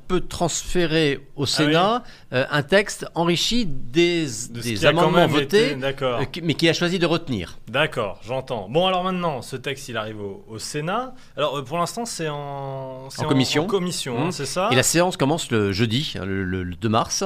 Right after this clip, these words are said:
Speaker 2: D'accord.
Speaker 1: Et la discussion va s'étendre du deux au douze mars, avec là encore une petite différence entre l'Assemblée et le Sénat, c'est que l'Assemblée avait choisi, euh, de siéger non-stop, mais en s'arrêtant les
Speaker 2: Les
Speaker 1: week-ends,
Speaker 2: week-ends.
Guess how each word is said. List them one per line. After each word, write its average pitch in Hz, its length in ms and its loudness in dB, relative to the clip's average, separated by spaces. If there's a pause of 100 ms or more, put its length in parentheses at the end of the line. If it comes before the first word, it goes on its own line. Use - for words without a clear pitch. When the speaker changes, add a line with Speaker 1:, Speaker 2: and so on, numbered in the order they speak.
(140)
Speaker 2:
D'accord. 143 520 -4
Speaker 1:
Et 120 60 -2
la 113 60 2
discussion 147 580 -2
va 110 240 2
s'étendre 135 440 -2
du 98 120 -4
deux 127 400 0
au 131 100 -4
douze 110 200 -2
mars, 190 260 2
avec 135 200 2
là 180 60 4
encore 202 160 2
une 160 120 0
petite 220 400 -4
différence 180 600 2
entre 135 200 -6
l'Assemblée 135 240 -2
et 131 80 0
le 123 60 -2
Sénat, 175 320 0
c'est 190 100 -6
que 160 200 0 (500)
l'Assemblée 139 300 -2
avait 123 160 2
choisi, 131 540 -2 (320)
euh, 92 680 -6
de 82 160 -12
siéger 98 340 -6
non-stop, 120 500 0
mais 139 340 2
en 104 120 -6
s'arrêtant 120 680 0 (400)
les 110 80 -10
Speaker 2:
Les 104 140 -2
Speaker 1:
week-ends, 147 380 2
Speaker 2:
week-ends. 262 180 -2